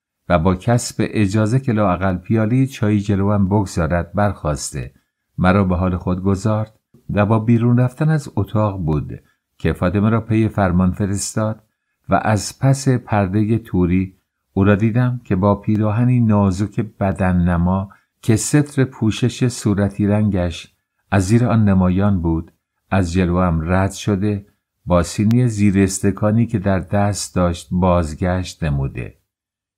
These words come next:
پیراهنی که در همان فرصت چند دقیقه تعویض نموده، از آن که لباس کوچه‌اش به غیر آن و شامل پیراهن چیت یقه گلابی و چادر بلند مندرسی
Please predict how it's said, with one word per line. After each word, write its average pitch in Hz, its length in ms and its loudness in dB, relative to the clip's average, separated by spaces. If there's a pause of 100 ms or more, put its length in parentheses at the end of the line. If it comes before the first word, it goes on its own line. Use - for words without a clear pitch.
(500)
پیراهنی 95 420 2
که 120 100 -2
در 107 180 -2
همان 117 260 2
فرصت 104 480 -4
چند 98 600 0
دقیقه 95 520 -2
تعویض 90 560 -2
نموده، 107 480 0 (500)
از 107 180 2
آن 147 220 2
که 135 140 -2
لباس 104 420 0
کوچه‌اش 101 680 -4 (300)
به 131 100 4
غیر 110 320 2
آن 65 360 -2 (400)
و 82 80 -2
شامل 98 420 0
پیراهن 104 580 0
چیت 101 340 -6
یقه 92 420 0
گلابی 85 640 -2 (300)
و 87 100 0
چادر 110 380 0
بلند 107 480 0
مندرسی 92 1040 2